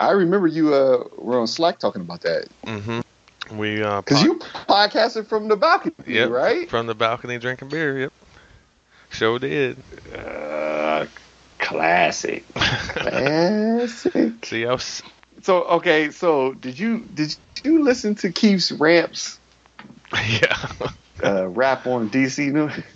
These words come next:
Speaker 2: Uh-huh.
Speaker 1: So was, was he talking about rats or ramps? Or what was he talking about on his pizza?
Speaker 2: Uh, ramps, I thought.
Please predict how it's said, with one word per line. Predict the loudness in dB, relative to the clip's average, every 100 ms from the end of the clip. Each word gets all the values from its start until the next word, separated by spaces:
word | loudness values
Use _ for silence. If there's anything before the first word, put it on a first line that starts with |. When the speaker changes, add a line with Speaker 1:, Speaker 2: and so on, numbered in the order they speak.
| _
Speaker 2:
Uh-huh. | 0 2 2 -2 _ _ _ -20 _ _ _ _ _ _
Speaker 1:
So | 0 2
was, | 2 0 -6 0
was | 2
he | 2
talking | 2 0 2 2
about | 4 4 2 0
rats | 2 2 0 -6
or | -6
ramps? | -4 -2 0 0 -2 -6 -10 -12 -14 -4
Or | 0 2 2
what | 0 -2 0
was | 0
he | 0
talking | 0 -2 -2
about | 0 0 2
on | 0
his | 0
pizza? | -2 -4 -4 -8 -8 -8 -8 -14 -20 -20 -20 _ _ _ _ -4
Speaker 2:
Uh, | -4 -4 -6 -6 -8 -8 -4 -4 -2 -6 -10 -16 -18 -2
ramps, | 0 2 0 -4 -4
I | -6
thought. | -2 0 2 0 -2